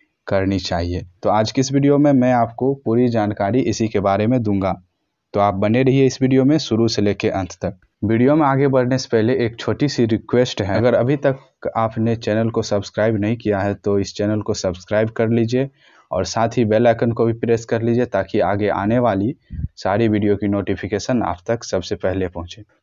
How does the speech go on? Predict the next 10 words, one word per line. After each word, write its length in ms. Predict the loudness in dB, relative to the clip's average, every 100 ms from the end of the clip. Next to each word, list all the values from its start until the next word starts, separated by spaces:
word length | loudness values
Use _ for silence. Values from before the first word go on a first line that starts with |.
| -8
तो 60 | -4
चलिए 280 | 0 4
इस 120 | 4 4
वीडियो 220 | 2 2
में 100 | 2
आगे 220 | 0 -2
बढ़ते 320 | -2 -4 -4
हैं। 160 | -6 -6 -8 _ _ -2
वैसे 340 | 0 2 2 0
तो 280 | 2 2